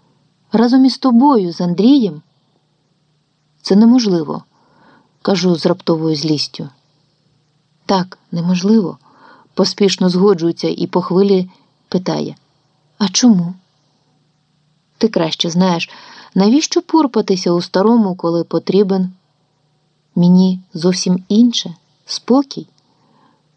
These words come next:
Адже сам казав сьогодні, що життя не кінофільм,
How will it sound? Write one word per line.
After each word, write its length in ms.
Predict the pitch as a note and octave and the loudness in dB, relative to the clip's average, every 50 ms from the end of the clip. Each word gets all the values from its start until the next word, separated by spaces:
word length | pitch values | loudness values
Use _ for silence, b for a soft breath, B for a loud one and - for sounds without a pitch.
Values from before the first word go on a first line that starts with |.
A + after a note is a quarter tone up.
| _ _ _ | _ _ _
Адже 260 | - F#3+ F3 E3 F#3+ | -4 -2 0 0 -2
сам 320 | F3+ F#3 - A#3+ B3+ B3+ A3 | -2 -2 0 0 2 2 0
казав 300 | - F3+ E3 F3+ F3 - | 0 -2 -4 -4 -4 -2
сьогодні, 480 | - F3+ F3 F3+ A3+ B3 G3+ F#3 F3+ | -2 -2 0 2 0 0 0 0 -4
що 220 | - - - E3+ E3+ | -4 -6 -8 -6 -6
життя 560 | D3 D3+ E3+ F3+ - _ - G3+ A3 A3+ A3 - _ _ _ _ | -4 -4 -4 -4 -4 _ -2 0 0 0 -2 -6 _ _ _ _
не 160 | - E3 F3+ | -2 -2 -2
кінофільм, 680 | F3+ - F3+ E3+ E3+ E3 - - A#3 A#3+ A3+ F#3 D3 - | -2 -2 -4 -4 -4 -6 -4 0 2 2 2 0 -2 -6